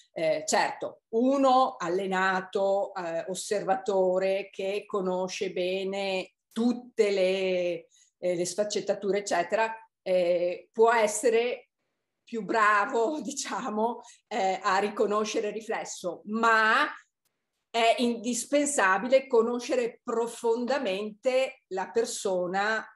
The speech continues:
protagonista de-, dei fatti. E chi meglio di me stesso può conoscere me stesso? Perché per quanto io, magari tu mi racconti che ti è capitato questo e quello e, e, e ci conosciamo e quindi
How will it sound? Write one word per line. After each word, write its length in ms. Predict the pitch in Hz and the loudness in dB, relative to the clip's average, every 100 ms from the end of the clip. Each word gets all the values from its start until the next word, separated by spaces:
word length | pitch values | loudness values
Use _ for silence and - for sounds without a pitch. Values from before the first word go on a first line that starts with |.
| _ | _
protagonista 1000 | - 190 190 190 190 302 - - 165 - - _ _ | -10 -6 -6 -4 0 2 2 0 -2 -2 -12 _ _
de-, 280 | 160 175 170 | -4 -4 -2
dei 160 | 175 185 | -4 -6
fatti. 680 | - 170 151 - - 147 - _ _ _ - | -4 -4 -4 -6 -12 -14 -14 _ _ _ -4
E 140 | 196 | -4
chi 300 | 196 277 277 | 0 2 4
meglio 560 | 214 202 214 214 214 202 | 4 4 4 6 6 4
di 420 | 196 196 202 - | 0 -4 -6 -10
me 220 | 190 196 196 | -2 0 0
stesso 920 | - 202 190 - - 185 185 185 - _ _ _ | 0 0 0 -2 -2 0 0 -2 -16 _ _ _
può 220 | 208 185 | -2 -2
conoscere 440 | 202 175 175 190 160 | -2 -6 -4 -4 -4
me 120 | 151 | -8
stesso? 560 | - 185 185 - 185 - - _ | -4 -2 -2 -4 -4 -6 -20 _
Perché 300 | 190 180 196 | -2 0 2
per 120 | 185 | 0
quanto 440 | 208 220 254 247 214 | 2 2 4 4 4
io, 260 | 214 202 | 4 2
magari 380 | 170 175 185 180 | 2 0 0 0
tu 140 | - 208 | -4 -2
mi 100 | 208 | 0
racconti 580 | 196 - 202 214 220 | -2 -2 -2 -2 -6
che 140 | 220 190 | -6 -4
ti 120 | 214 | -2
è 40 | |
capitato 760 | 202 190 208 185 180 190 - 208 | 0 -2 -2 2 2 2 -2 -4
questo 320 | 196 196 - | -4 -6 -6
e 80 | 196 | -4
quello 580 | 208 190 165 160 156 - | 0 0 0 -2 -6 -6
e, 460 | 190 180 170 165 160 | -4 -2 -2 -4 -4
e, 260 | 190 180 - | -4 -6 -6
e 120 | 185 | -6
ci 120 | - - | -6 0
conosciamo 920 | 202 190 - 240 208 208 180 165 - | 2 2 2 4 6 6 4 -2 -4
e 120 | 175 | -6
quindi 480 | 220 214 220 214 | -4 -2 0 -2